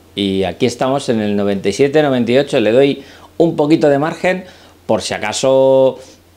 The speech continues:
hay algún contenido que supera ese umbral. Pero ya sabéis, lo repito siempre, el vídeo se codifica en niveles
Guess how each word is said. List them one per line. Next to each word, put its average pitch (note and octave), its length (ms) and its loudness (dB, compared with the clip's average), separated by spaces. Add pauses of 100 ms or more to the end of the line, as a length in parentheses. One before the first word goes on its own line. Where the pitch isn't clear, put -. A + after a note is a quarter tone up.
(140)
hay B2+ 140 0
algún C3+ 260 4
contenido C#3+ 680 2
que G#2+ 120 -4
supera A#2 580 -2
ese C3 280 0
umbral. B2 480 0 (100)
Pero G2 180 -4
ya A2+ 140 0
sabéis, C3 480 0
lo G2 220 0
repito A#2 440 -2
siempre, B2 540 -2
el G#2+ 140 0
vídeo D#3 440 4
se - 240 -4
codifica E3+ 640 0 (420)
en A#2 120 2
niveles A#2+ 540 2